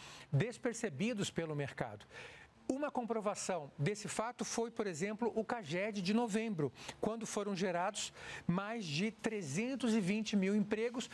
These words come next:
e quando já se anunciava no Brasil uma recessão que não aconteceu. Veja a forte contratação, então, líquida no mês de novembro de dois mil e vinte e um. A contratação de dois mil, eh, dois mil e vinte e um em dezembro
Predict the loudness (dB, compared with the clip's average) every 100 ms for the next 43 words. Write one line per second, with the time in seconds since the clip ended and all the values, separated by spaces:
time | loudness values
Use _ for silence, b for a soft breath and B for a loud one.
0 | B -4 0 -2 -2 -2 0 0 0 0
1 | 2 2 2 2 2 2 2 2 0 -2
2 | B B 2 2 0 0 0 0 -2 -8
3 | -2 2 4 4 4 2 2 2 2 0
4 | B B B 0 2 2 2 -2 -2 0
5 | 2 2 0 -2 -2 -6 B B 0 0
6 | 0 -2 -2 -2 -2 -2 -2 -4 -4 0
7 | 2 2 0 -2 0 0 0 2 0 2
8 | 0 0 0 0 2 2 2 0 0 B
9 | B B -6 -4 -4 -2 -2 -2 -2 -2
10 | -2 0 0 0 0 -2 -6 -6 0 2
11 | 2 2 2 2 2 2 0 2 2 2
12 | 0 0 0 -2